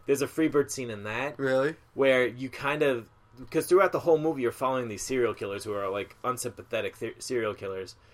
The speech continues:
Speaker 1: And then they have a scene at the end where they're, like, it's kinda like how Ito's getting shot at by all those, uh, Triad members.
Speaker 2: Mm-hmm.
Speaker 1: They're getting shot at by police, and they play Freebird, and intercut, they have, like, family moments.
Speaker 2: Yeah.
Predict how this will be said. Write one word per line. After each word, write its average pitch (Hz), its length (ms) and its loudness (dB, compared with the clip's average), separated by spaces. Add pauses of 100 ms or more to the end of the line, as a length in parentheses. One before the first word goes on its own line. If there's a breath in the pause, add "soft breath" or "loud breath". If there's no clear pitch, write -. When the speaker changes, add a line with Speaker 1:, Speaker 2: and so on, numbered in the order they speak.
(340 soft breath)
Speaker 1:
And 123 180 -2
then 127 180 -2
they 120 140 2
have 131 260 0
a 120 60 -2
scene 139 440 -4
at 110 180 -6
the 104 140 -10
end 123 240 -2
where 110 120 -4
they're, 107 160 -2 (460)
like, 123 260 -2
it's 127 200 -4
kinda 131 200 -4
like 120 140 -4
how 117 100 -2
Ito's 113 300 -8
getting 98 200 -4
shot 113 320 -2
at 110 160 -2
by 101 320 -4 (380 soft breath)
all 117 160 2
those, 110 320 0
uh, 101 180 -2
Triad 123 300 -2
members. 139 400 -2
Speaker 2:
Mm-hmm. 120 160 -10 (180 soft breath)
Speaker 1:
They're 139 120 0
getting 135 200 2
shot 123 200 -2
at 117 140 0
by 110 120 -2
police, 113 600 -6 (440 soft breath)
and 123 100 -4
they 117 80 2
play 117 220 -2
Freebird, 120 640 0 (100)
and 117 160 -6
intercut, 120 600 -2
they 110 100 -6
have, 110 240 -8
like, 98 260 -12 (280)
family 123 500 -6
moments. 185 580 -4
Speaker 2:
Yeah. 131 200 0